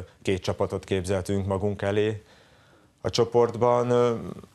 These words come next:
én, én, tehát megint visszatérve a román mérkőzés, én úgy gondolom, hogy talán könnyebb lett volna ezt a román csapatot itthon megverni,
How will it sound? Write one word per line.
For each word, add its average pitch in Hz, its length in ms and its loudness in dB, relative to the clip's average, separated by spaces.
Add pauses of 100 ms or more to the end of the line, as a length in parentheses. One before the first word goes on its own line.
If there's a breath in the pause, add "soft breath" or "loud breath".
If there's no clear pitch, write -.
(600)
én, 147 260 0
én, 151 180 0
tehát - 360 -6
megint 147 240 0
visszatérve 127 440 2
a 120 40 4
román 120 260 2
mérkőzés, 120 420 0
én 123 60 0
úgy 127 60 0
gondolom, 123 260 0
hogy 107 140 0
talán 131 280 0
könnyebb 127 300 0
lett 107 160 0
volna 104 300 0
ezt 104 160 -2
a 107 40 0
román 110 260 0
csapatot 98 480 -4
itthon 98 440 -2 (380 soft breath)
megverni, 107 760 0